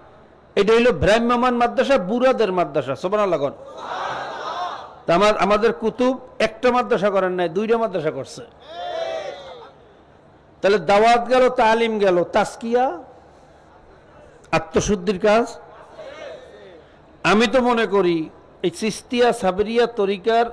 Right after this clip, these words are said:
এই পদ্ধতির মাধ্যমে যত তাড়াতাড়ি আত্মশুদ্ধি হয় এবং যত বেশি সংখ্যক মানুষ আত্মশুদ্ধি হয়, অন্য কোনো পদ্ধতিতে আমার জানা মতে এত তাড়াতাড়ি আত্মশুদ্ধি হয় না। সুবহানাল্লাহ কইবেন না?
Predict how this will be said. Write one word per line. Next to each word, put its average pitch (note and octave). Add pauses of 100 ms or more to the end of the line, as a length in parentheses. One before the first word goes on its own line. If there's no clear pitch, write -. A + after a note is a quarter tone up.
এই G3
পদ্ধতির G#3
মাধ্যমে E3
যত F3
তাড়াতাড়ি C4
আত্মশুদ্ধি E3+
হয় C3 (960)
এবং G3
যত G#3
বেশি A3+
সংখ্যক D4
মানুষ C4+
আত্মশুদ্ধি F#3+
হয়, D#3 (720)
অন্য G#3+
কোনো F#3+
পদ্ধতিতে E3 (720)
আমার G#3+
জানা F#3+
মতে F3
এত F3+
তাড়াতাড়ি F#3+
আত্মশুদ্ধি D3+
হয় B2+
না। A#2+ (1500)
সুবহানাল্লাহ D#3
কইবেন F3
না? A3+